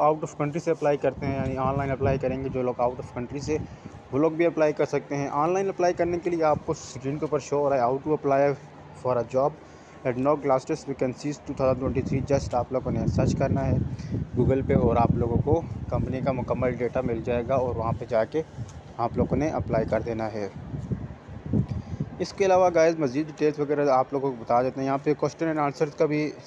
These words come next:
section है, यहाँ पे आप लोग मज़ीद, अ, details वगैरह इस website पे आके देख सकते हैं। और इसके अलावा बाकी जो है, अ, उनका data मज़ीद आप लोगों को यहाँ पे मिल जाएगा। Guys, video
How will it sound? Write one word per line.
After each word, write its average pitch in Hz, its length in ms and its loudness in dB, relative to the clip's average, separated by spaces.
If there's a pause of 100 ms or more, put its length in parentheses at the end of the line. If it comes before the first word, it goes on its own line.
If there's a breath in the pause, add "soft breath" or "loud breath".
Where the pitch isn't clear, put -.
section 135 320 -4 (100)
है, 135 140 -4 (460 loud breath)
यहाँ 123 160 2
पे 139 100 2
आप 131 200 4
लोग 135 140 2
मज़ीद, 135 420 2
अ, 127 320 4
details 127 420 -2
वगैरह 123 380 -2 (260)
इस - 180 -14
website 123 380 0
पे 123 60 -2
आके 120 260 2
देख 117 220 0
सकते 123 280 -4
हैं। 120 240 -2 (580 loud breath)
और 110 160 -2
इसके 131 240 -2
अलावा 143 440 6
बाकी 131 480 0
जो 131 180 2
है, 127 220 4
अ, 117 80 -6
उनका 120 440 -4
data 117 320 0
मज़ीद 127 340 -2
आप 120 160 2
लोगों 123 200 0
को 123 100 -6
यहाँ 113 160 -2
पे 123 100 -8
मिल 120 220 -4
जाएगा। 123 420 2 (540 loud breath)
Guys, 143 280 4
video 143 440 2